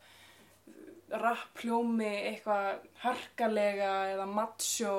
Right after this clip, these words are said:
þýðir heldur ekkert að stelpur eigi eitthvað erfiðara með að, eh, vilja,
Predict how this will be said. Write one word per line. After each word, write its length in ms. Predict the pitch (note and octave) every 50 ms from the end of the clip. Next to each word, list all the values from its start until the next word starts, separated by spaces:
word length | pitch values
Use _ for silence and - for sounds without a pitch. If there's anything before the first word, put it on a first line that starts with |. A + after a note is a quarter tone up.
| F#3+ F#3+ F#3+ F#3 F#3 - - - _ -
þýðir 540 | - - - A#3+ A3 G#3+ G3+ G3 G3 G3 F#3+
heldur 400 | G3+ G#3 G#3+ G#3+ - - G#3 G3
ekkert 480 | G3+ F#3+ - - G3 F#3 - - - -
að 260 | G3+ G3 F#3+ F#3+ F#3 F#3 - - - - - - _ _ -
stelpur 580 | - - A3 G#3+ G#3+ - - _ - G#3+ G3+
eigi 180 | G3 G3 G3 G3
eitthvað 240 | G3 G3 F#3+ - G3+
erfiðara 640 | G#3 A3 A#3+ B3 A#3 G#3+ G3 F#3+ F#3+ F#3 F3+ F3+ F3+ F#3
með 280 | F#3+ F#3+ F#3+ F#3+ F#3+
að, 300 | F#3 F#3 F#3 F#3 F#3 F#3 - - - -
eh, 720 | - - - - - - - - - - - - _ - -
vilja, 480 | G#3 A#3 A#3 A3+ A3 A3 G#3 G3 F#3+